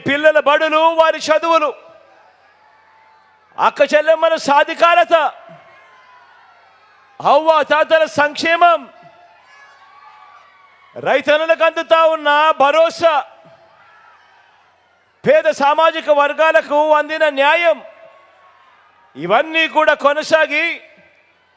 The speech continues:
మరో రెండు అడుగులు ముందుకు వేయాలా, లేక మోసపోయి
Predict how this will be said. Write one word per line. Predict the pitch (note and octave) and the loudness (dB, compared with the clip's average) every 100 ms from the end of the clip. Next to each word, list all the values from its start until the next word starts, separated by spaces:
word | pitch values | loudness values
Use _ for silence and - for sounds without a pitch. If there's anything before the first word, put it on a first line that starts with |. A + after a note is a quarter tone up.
| _ _ _ _ | _ _ _ _
మరో | G#2+ D#3+ C4 D4+ | -4 0 2 2
రెండు | D4 D4+ D#4 | 2 0 0
అడుగులు | D#4+ E4+ E4 D#4 | -2 -2 -4 -2
ముందుకు | D#4+ E4+ C#4+ | -2 -4 -4
వేయాలా, | C4+ D4 E4 E4 D4+ E4 F4 C#4+ - - - _ _ _ _ _ _ - _ _ A#2 | 0 0 2 2 2 2 0 -4 -12 -20 -20 _ _ _ _ _ _ -20 _ _ -18
లేక | C3+ G#3 D#4 D#4 C#4+ D4+ E4 A3+ - _ _ _ _ _ _ _ _ _ - | -4 0 0 0 0 0 -2 -6 -16 _ _ _ _ _ _ _ _ _ -20
మోసపోయి | A2 B2 C#4+ - D#4 D4 D4+ E4 | -8 -2 0 0 -2 2 0 0